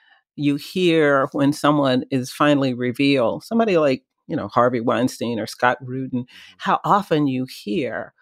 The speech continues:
Speaker 1: "Oh, well, it was well known in Hollywood."
Speaker 2: Yes, yes,
Speaker 1: Uh, but
Speaker 2: yes.
Speaker 1: it's not ever acted upon. And so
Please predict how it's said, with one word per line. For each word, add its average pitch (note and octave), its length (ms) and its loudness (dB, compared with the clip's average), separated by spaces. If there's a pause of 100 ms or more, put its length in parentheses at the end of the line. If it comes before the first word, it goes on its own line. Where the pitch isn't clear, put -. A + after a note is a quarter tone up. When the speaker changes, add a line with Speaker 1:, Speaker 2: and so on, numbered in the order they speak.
(300)
Speaker 1:
"Oh, F3+ 260 4
well, A#2 520 0 (720)
it G3+ 80 6
was D3+ 260 4
well F#3+ 320 4
known F3+ 440 0
in D3 140 2
Hollywood." C#3+ 500 2
Speaker 2:
Yes, - 280 -2 (160)
yes, D#2+ 140 -8
Speaker 1:
Uh, D3+ 320 2
but E3 220 2
Speaker 2:
yes. - 100 -14
Speaker 1:
it's F3 300 -4
not F3+ 500 2
ever E3+ 260 0
acted A#3+ 380 0
upon. B2+ 400 0
And E3 140 -2
so F#3+ 240 4